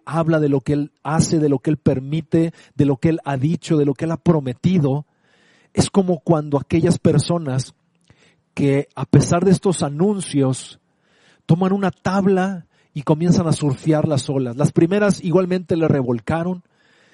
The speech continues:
pero aprendieron a moverse con,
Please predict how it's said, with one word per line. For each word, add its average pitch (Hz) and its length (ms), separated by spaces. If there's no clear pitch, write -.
pero 151 200
aprendieron 147 880
a 151 120
moverse 175 800
con, 156 440